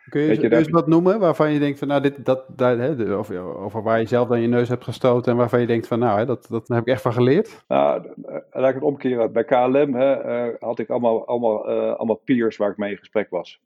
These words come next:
Speaker 2: En als iemand daar aan mijn poten zaagde, dan wist ik ook wie het deed. Eh, kom je in het, in het verenigingsland, dan heb je, dan heb je met ander type mensen te maken. En zeker bij een club als de K N S B, maar dat geldt ook wel voor de wandelwereld, dat, daar gaat het om,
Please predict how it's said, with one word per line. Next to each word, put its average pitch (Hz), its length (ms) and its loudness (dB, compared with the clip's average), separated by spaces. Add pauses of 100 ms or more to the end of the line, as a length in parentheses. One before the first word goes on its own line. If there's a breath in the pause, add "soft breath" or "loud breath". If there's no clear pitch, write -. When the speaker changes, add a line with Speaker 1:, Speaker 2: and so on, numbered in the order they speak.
Speaker 2:
En 101 120 -10
als 98 120 -6
iemand 104 260 -2
daar 113 180 4
aan 107 80 2
mijn 101 140 -6
poten 113 280 0
zaagde, 104 400 0
dan 101 200 -4
wist 104 160 -4
ik - 80 -2
ook 90 120 0
wie 101 140 0
het 90 100 0
deed. 90 420 -2
Eh, 104 300 0
kom 123 220 0
je 120 100 4
in 113 120 2
het, 110 140 -2
in - 60 -6
het 107 100 -4
verenigingsland, 107 840 0
dan 107 100 -4
heb 113 140 -4
je, 107 380 0 (140)
dan 120 340 -2
heb 120 100 -6
je 123 80 2
met 117 160 2
ander 131 240 0
type - 220 0
mensen 110 300 -2
te 90 80 -10
maken. 87 360 -2
En 104 80 -2
zeker 127 300 0
bij 101 180 2
een 92 80 -4
club 117 240 -2
als - 100 -12
de - 80 -12
K - 60 -6
N 101 240 0
S 92 60 -10
B, 101 80 -20
maar 101 420 0
dat - 100 -20
geldt - 180 -4
ook 147 140 0
wel 107 140 0
voor - 120 -6
de 101 60 -2
wandelwereld, 98 580 -2
dat, 113 160 -8
daar 113 140 0
gaat - 200 0
het - 100 -18
om, 117 100 -4